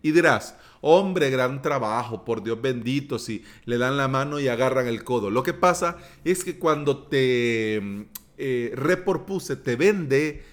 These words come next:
el servicio, te lo vende así,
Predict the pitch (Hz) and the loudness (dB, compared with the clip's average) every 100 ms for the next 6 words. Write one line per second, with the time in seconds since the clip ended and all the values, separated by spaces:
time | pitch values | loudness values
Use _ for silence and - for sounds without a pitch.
0 | - 139 151 160 147 156 - 165 - - | -4 -4 -2 -2 0 -2 -4 -8 -10 -20
1 | - 147 143 127 143 156 180 175 110 - | -2 2 4 2 0 0 0 -2 -6 -6
2 | 143 135 | -6 -6